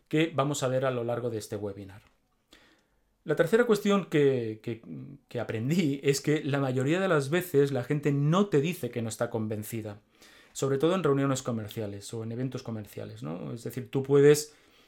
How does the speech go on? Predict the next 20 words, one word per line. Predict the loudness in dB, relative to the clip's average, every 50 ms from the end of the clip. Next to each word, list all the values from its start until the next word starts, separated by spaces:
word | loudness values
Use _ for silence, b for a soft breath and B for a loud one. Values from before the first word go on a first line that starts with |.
| b b b b b b b b
explicarte | -10 -10 -8 -6 -6 -6 -6 -6 -6 -6 -6
muy | -4 -4 -2
bien, | 0 0 0 2
puedes | 2 2 2 2 0
incluso | 0 0 0 0 0 2 2
tener | 2 2 2 2
la | 0 0
sensación | 0 0 -2 -2 -2 0 0 0 0 0
de | -2 -2
que | -2 -2
has | -2 -2
convencido | -2 -2 -2 0 -2 -4 -6 -6 -6 -4 -4 -2 2 2 2 2 2 -2 -8 b b b b b b
a | -4 -4 -2
la | -2 -2 -4
persona | -4 -6 -6 -2 0 0 0 2 0 0 0 0 0 -2 -2
con | -2 -4 -4
la | -4 -6
que | -8 -10
estás | -8 -8 -4 0 0
hablando | 2 2 2 2 2 2 2 0 0 B